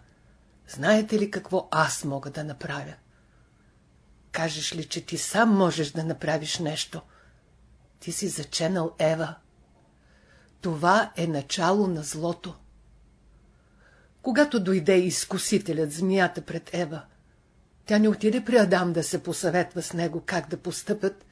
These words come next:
но сама реши въпроса, като каза: "Аз мога да разполагам със себе си, както искам." Адам от своя страна си каза:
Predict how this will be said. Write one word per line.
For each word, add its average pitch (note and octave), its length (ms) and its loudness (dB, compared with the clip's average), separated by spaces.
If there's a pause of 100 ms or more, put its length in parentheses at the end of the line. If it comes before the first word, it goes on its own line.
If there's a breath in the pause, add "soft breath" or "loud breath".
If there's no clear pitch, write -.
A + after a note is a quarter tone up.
(380 soft breath)
но E3+ 80 -6
сама E3+ 420 0
реши F3 240 0
въпроса, F3 540 -2
като - 200 -8
каза: E3 460 -4 (540 soft breath)
"Аз G3 420 0 (100)
мога E3 280 0
да D3 120 -4
разполагам D#3 640 -2
със - 200 -10
себе C#3+ 280 -4
си, C#3+ 300 -10
както G#3 360 -2
искам." D#3 480 -8 (1300)
Адам D3+ 320 -2
от G#3 120 0
своя F3+ 220 2
страна E3 400 -4
си F3+ 180 -6
каза: E3+ 380 -2